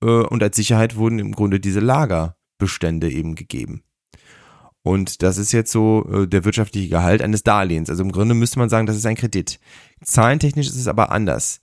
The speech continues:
Denn es gibt einen Cash-Zufluss, der sieht operativ aus, weil was verkauft wurde. Dann habe ich, äh, reduzierte Vorräte und es sieht auch effizienter aus. Und ich habe vor allen Dingen eine Rückzahlungsverpflichtung an diesen Finanzierer, der aber als Lieferantenverbindlichkeit daherkommt.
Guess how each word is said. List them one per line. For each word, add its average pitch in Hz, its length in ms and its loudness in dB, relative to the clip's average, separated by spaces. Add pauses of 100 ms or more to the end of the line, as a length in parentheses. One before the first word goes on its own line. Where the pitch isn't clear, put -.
(320)
Denn 90 160 2
es 87 100 -2
gibt - 220 -4
einen 90 80 -4
Cash-Zufluss, - 760 -2
der 92 140 2
sieht 107 160 -4
operativ 90 480 -4
aus, - 220 -2
weil 85 100 0
was 85 120 -4
verkauft - 380 -6
wurde. 160 300 0 (340)
Dann 95 140 -2
habe 98 140 2
ich, - 260 -8
äh, 90 80 -2
reduzierte 87 800 -2
Vorräte 117 680 -2 (580)
und 95 120 -4
es 90 80 -4
sieht 95 100 -6
auch - 220 -6
effizienter - 500 -4
aus. - 340 -8 (480)
Und 151 340 4
ich 160 200 0
habe 151 100 0
vor 110 180 0
allen 127 140 2
Dingen 131 340 0
eine 107 640 0
Rückzahlungsverpflichtung 151 1300 0
an 117 180 4
diesen 113 200 0
Finanzierer, 127 580 0
der 113 220 2
aber 104 260 0
als - 240 -6
Lieferantenverbindlichkeit 90 1300 -2
daherkommt. - 560 -8